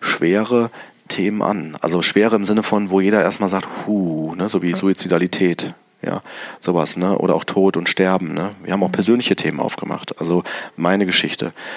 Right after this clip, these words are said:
Speaker 1: die Geschichte von meiner Frau, von Mareike, ne. Also all so Sachen, ne.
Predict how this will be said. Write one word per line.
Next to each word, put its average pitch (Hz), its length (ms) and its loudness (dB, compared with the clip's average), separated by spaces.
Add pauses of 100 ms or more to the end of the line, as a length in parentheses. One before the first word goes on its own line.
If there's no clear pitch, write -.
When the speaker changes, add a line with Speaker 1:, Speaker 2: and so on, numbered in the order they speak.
(140)
Speaker 1:
die 87 80 -2
Geschichte - 320 -2
von 82 440 -4
meiner 82 260 -2
Frau, 95 240 0
von 78 160 -4
Mareike, - 380 0
ne. 107 180 -2 (840)
Also - 240 0
all 95 160 0
so 98 180 4
Sachen, 85 340 0
ne. 82 120 -4